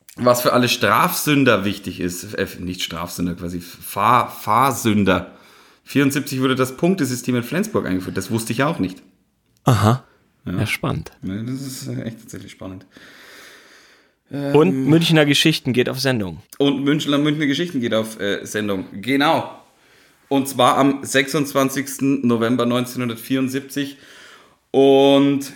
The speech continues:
Speaker 1: ich gehe schwer davon aus, dass Tina Turner zu ihrem fünfunddreißigsten Geburtstag die erste Folge live mitgeschaut hat.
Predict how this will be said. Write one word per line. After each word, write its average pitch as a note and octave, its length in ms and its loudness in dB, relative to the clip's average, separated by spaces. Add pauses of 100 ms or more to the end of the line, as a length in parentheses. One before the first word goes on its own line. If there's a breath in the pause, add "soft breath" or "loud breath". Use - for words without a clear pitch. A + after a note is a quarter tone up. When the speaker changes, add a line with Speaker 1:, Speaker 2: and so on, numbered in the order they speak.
(140)
Speaker 1:
ich D3 320 0
gehe C#3 180 2
schwer C3 320 0
davon D3 300 0
aus, A#2+ 480 0
dass A#2+ 180 -4
Tina D#3 320 -2
Turner C#3 400 2
zu B2+ 140 -6
ihrem A#2+ 160 2
fünfunddreißigsten B2 840 -2
Geburtstag A2+ 640 0
die G#2 100 -4
erste A2+ 220 -2
Folge A2 300 -4
live A2+ 460 0
mitgeschaut A2+ 540 0
hat. A#2+ 280 0